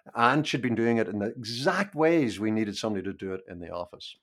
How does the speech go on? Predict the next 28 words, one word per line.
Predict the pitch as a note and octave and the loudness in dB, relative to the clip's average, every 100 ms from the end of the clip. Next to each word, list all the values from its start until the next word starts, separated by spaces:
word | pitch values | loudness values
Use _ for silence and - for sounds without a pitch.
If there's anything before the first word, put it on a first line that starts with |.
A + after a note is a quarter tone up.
| - | -8
So | - | -2
she | F#3+ G#3+ | 0 4
got | F#3+ | 4
the | E3 | 4
job, | B2+ C#3 F#3+ - | 6 8 8 6
and | B2 A2+ A2 | 4 4 2
she | - A#2 | -2 -4
was | A2 A#2+ | -4 0
there | B2 - | 0 2
for | A2+ | 0
many, | A#2 C3 D3 D#3+ F#3 F3+ | 2 2 2 2 -2 -4
many | D3+ B2 C3 C3+ B2+ | -4 0 2 2 0
years, | A2 C3 | 0 0
had | C3+ | 0
a | G#2 | 0
lovely | G2 G#2 B2 C#3+ D3 | 0 0 0 -2 -6
time, | B2+ A#2 C3 | -2 -2 0
met | G#2 | -2
her, | G2 F#2+ - - - - | -2 -6 -10 -20 -20 -4
uh, | G2+ G2 G2 - | 0 2 2 0
uh, | G2+ F#2+ F#2+ | -2 -2 2
then | G#2 G#2+ G2+ _ _ _ G2+ | 4 4 0 _ _ _ -14
became | G#2+ G#2 G2 | -6 -2 -2
her | - G#2+ | -4 0
husband | A#2 A2 A#2+ | 0 2 2
out | A2+ A2 | 0 0
there, | A#2 A#2 A#2+ G2 | 0 0 -2 -4
um, | F#2 F#2 F#2 F#2+ | -4 -4 -6 -10